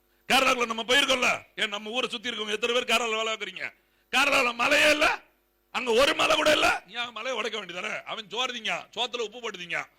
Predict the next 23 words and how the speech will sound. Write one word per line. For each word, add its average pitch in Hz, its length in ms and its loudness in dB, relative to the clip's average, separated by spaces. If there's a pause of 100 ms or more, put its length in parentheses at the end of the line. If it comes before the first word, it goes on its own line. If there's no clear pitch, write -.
(260)
மலையில 240 340 0
கை 214 180 0
வச்சனா 226 260 -4
கழுத்துல 214 300 -2
கத்தி 180 220 -2
வச்சிருவான். 147 400 -4 (220)
யாரு? 190 460 0 (280)
கவர்மெண்ட். 247 560 0
நீங்களும் 247 360 0
நானும் 233 220 0
கிடையாது, 214 320 -2 (180)
அரசாங்க 294 680 2
சட்டம். 277 680 0 (720)
ஆத்து 285 420 2
மணலை 294 300 2
மூணு 285 220 2
அடிக்கு 294 300 4
மேல 294 180 4
அள்ளக்கூடாது. 302 880 2 (200)
அரசு 247 420 0
அவசர 247 400 0
சட்டம் 226 340 -2
பிறப்பிச்சிருக்கு. 202 600 -2